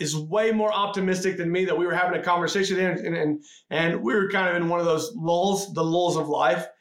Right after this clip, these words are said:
And I was like, "Well, is it, is it optimism?" And she's like, "No, it's, it's not optimism." And, and Heather's watching right now. It's hope.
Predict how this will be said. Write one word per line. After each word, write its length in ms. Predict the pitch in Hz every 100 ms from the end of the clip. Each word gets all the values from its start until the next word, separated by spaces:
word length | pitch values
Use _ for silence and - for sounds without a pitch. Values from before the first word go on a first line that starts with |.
| - _ -
And 80 | 160
I 20 |
was 100 | 175
like, 140 | 175
"Well, 100 | 185
is 100 | 170
it, 140 | 160 151
is 160 | 151 151
it 160 | 139 - _ _
optimism?" 520 | 135 180 226 240 254 233
And 100 | 185
she's 160 | 156
like, 180 | 156 156
"No, 320 | 156 214 247
it's, 280 | 220 - - _ _ _ _ _
it's 100 | -
not 160 | 220
optimism." 800 | 220 269 185 226 160 214 214 - _ _ _ _ -
And, 340 | 165 165 - -
and 180 | 156 147
Heather's 280 | 196 196 165
watching 220 | 196 196
right 100 | 180
now. 180 | 202 202
It's 140 | -
hope. 340 | 240 208 -